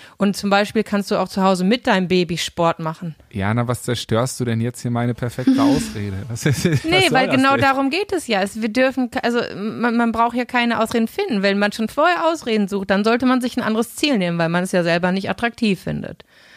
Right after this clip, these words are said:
Speaker 1: Und das ist, äh, glaube ich, wirklich, äh, ganz wichtig, dass man sich vorher überlegt, will ich das wirklich? Dass man sich vorstellt, wie fühle ich mich, wenn ich dieses Ziel erreicht habe? Und sich dann überlegt,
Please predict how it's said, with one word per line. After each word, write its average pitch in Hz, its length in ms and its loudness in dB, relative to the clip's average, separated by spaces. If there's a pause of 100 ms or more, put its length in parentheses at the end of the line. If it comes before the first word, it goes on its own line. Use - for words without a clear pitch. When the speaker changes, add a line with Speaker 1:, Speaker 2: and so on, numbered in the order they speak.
(320)
Speaker 1:
Und 170 160 0
das 196 240 2
ist, 214 220 -4
äh, 208 340 4 (400)
glaube 196 320 4
ich, 196 240 -4 (260)
wirklich, 180 520 -2
äh, 165 240 -2 (160)
ganz 175 260 -6
wichtig, 226 320 0
dass 185 140 -4
man 180 100 0
sich 185 140 -2
vorher 220 140 4
überlegt, 202 280 0
will 247 140 2
ich 330 100 -2
das 262 260 -4
wirklich? 254 360 0
Dass 190 160 -2
man 214 100 2
sich 220 220 -2
vorstellt, 277 580 0 (320)
wie 269 240 2
fühle 294 400 -2
ich - 100 -6
mich, 262 220 -2
wenn 233 140 2
ich - 160 -6
dieses 294 360 0
Ziel 254 240 -2
erreicht 220 480 0
habe? 294 400 2 (460)
Und 220 140 2
sich 220 180 -2
dann 277 160 2
überlegt, 269 560 -2